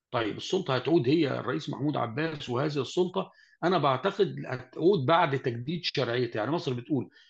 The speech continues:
يتم تج-، انتخابات وإعادة شرعية السلطة الوطنية الفلسطينية، وتشارك كل الفصائل وكل فلسطيني يشاركوا في اختيار السلطة، وحركة حماس وحركة الجهاد الإسلامي بيخشوا في منظمة التحرير الفلسطينية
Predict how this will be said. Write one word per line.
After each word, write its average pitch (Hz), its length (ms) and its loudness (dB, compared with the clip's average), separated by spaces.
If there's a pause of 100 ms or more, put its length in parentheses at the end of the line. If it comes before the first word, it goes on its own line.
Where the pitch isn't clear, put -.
يتم 135 380 4
تج-، 120 320 -4
انتخابات 117 720 -2 (400)
وإعادة 127 760 2
شرعية 139 440 2
السلطة - 440 -4
الوطنية 135 380 0
الفلسطينية، 160 680 -4 (520)
وتشارك 160 1160 2 (340)
كل 262 240 0
الفصائل 196 580 2
وكل 190 500 0
فلسطيني 160 500 -6
يشاركوا 196 360 0
في - 80 -8
اختيار 190 420 0 (240)
السلطة، 240 760 0 (340)
وحركة - 520 0
حماس 175 300 0
وحركة 175 380 -4
الجهاد 160 220 0
الإسلامي 180 440 0
بيخشوا 139 420 -2
في 156 160 0
منظمة 123 400 0
التحرير - 440 -6
الفلسطينية 175 680 -2